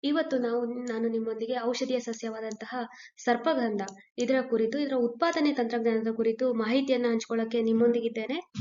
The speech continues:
ನಾನು ಡಾಕ್ಟರ್ ಸನ್ಮತಿ ನಾಯಕ್, ಎ ಟಿ ಎಸ್ ವಿಜ್ಞಾನಿ, ತೋಟಗಾರಿಕೆ, ಐ ಸಿ ಎ ಆರ್ ಕೃಷಿ ವಿಜ್ಞಾನ ಕೇಂದ್ರ, ಕಲಬುರಗಿ, ಯು ಎ ಎಸ್ ರಾಯಚೂರು. ಸರ್ಪಗಂಧ, ಇದನ್ನ ಇಂಡಿಯನ್ ಸ್ನೇಕ್ ರೂಟ್ ಅಂತ ಕೂಡ ಹೇಳ್ತಾರೆ, ಹಾಗೆ ಸರ್ಪಗಂಧ ಅಂತ ನಾವು ಕನ್ನಡದಲ್ಲಿ ಹೇಳ್ತೀವಿ.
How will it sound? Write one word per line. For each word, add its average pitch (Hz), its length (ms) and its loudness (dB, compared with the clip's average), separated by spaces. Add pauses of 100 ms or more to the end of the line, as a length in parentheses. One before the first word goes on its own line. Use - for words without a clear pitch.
(220)
ನಾನು 233 260 4
ಡಾಕ್ಟರ್ 220 340 -2
ಸನ್ಮತಿ 262 420 -2
ನಾಯಕ್, 233 260 0
ಎ 226 80 -4
ಟಿ 214 120 -4
ಎಸ್ 214 220 -6
ವಿಜ್ಞಾನಿ, 233 500 -2 (280)
ತೋಟಗಾರಿಕೆ, 226 1000 0
ಐ 285 120 0
ಸಿ 302 180 -6
ಎ 240 180 0
ಆರ್ 214 220 -2
ಕೃಷಿ 208 320 -4
ವಿಜ್ಞಾನ 220 460 -2
ಕೇಂದ್ರ, 226 260 -4 (320)
ಕಲಬುರಗಿ, 226 800 2
ಯು 254 80 2
ಎ 262 200 4
ಎಸ್ 226 260 -2
ರಾಯಚೂರು. 214 540 -2 (1500)
ಸರ್ಪಗಂಧ, 285 600 -2 (180)
ಇದನ್ನ 269 220 0
ಇಂಡಿಯನ್ 254 400 0
ಸ್ನೇಕ್ 254 320 -6
ರೂಟ್ 233 140 -10
ಅಂತ 220 240 -10
ಕೂಡ 220 140 -10
ಹೇಳ್ತಾರೆ, 214 360 -10
ಹಾಗೆ 262 340 -4
ಸರ್ಪಗಂಧ 240 960 -2
ಅಂತ 226 180 2
ನಾವು 294 220 0
ಕನ್ನಡದಲ್ಲಿ 233 600 2
ಹೇಳ್ತೀವಿ. 202 440 -2